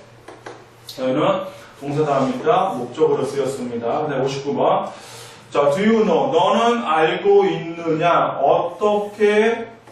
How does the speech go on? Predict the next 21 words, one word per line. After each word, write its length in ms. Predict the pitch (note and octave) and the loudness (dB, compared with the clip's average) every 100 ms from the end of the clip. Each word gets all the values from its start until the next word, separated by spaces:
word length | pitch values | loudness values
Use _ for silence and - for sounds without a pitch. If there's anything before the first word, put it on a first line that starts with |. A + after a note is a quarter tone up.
| - - - | -20 -20 -6
to 340 | G#3 - - - - - | -4 -2 -6 -14 -20 -12
fish, 500 | - A3 E3 - - - | -2 0 0 -4 -12 -6
물고기를 920 | D#3 D#3 F3 E3 E3 F3 F#3+ G3 F#3+ | -4 0 0 0 -2 0 0 0 -4
잡는지 480 | - - C3+ B2 - | -8 -8 -6 -6 -4
또는 200 | D#3 - | -4 0
낚시하는지. 1000 | C#3 C#3+ D3 C#3+ B2+ A#2 A#2+ D3 F3+ - - - - | -2 -2 -2 -2 -2 -6 -4 -2 -4 -10 -16 -20 -18
저는 280 | - C#3+ D#3 | -8 -4 -4
낚시를 480 | - - D3+ D#3 D3+ | -4 -6 -4 -4 -4
좋아합니다. 680 | C#3 B2+ C3+ C#3 C3+ A#2+ - - - - - - - - - - | -8 -10 -10 -12 -14 -16 -18 -20 -20 -20 -20 -20 -20 -20 -20 -12
나, 220 | C#3+ C#3 | -4 -4
전 160 | C#3+ D3 | -2 0
낚시를 420 | D3 - E3+ E3 | 0 0 -2 -2
좋아하기 400 | C#3 C#3 C#3+ C#3+ | 0 2 2 2
때문에 560 | C3+ C3 B2 - F#3+ - - - | 0 -2 -2 -2 -4 -6 -14 -14
여러분에게 840 | - D3+ D#3+ D#3 D3+ D#3 G3 G#3 - - - | -2 2 2 2 0 -2 -2 -4 -8 -18 -16
낚시하는 680 | C#3+ C#3 - D#3 D3+ D3+ C#3 | -8 -6 -6 -2 0 0 -2
방법, 400 | C3 B2 G#2+ G#2+ - | -8 -8 -10 -12 -12
공이, 440 | - D3+ E3 D#3+ D#3+ - - | -4 -4 -4 -8 -10 -16 -14
고기를 440 | - C#3+ E3+ E3+ E3 | -8 -6 -2 -2 -2
잡는 460 | D#3 C#3 D3 C#3+ | -4 -4 -2 -2
방법을 760 | B2 B2+ B2 B2 G3 A3 - - | -4 -6 -4 0 2 2 0 -8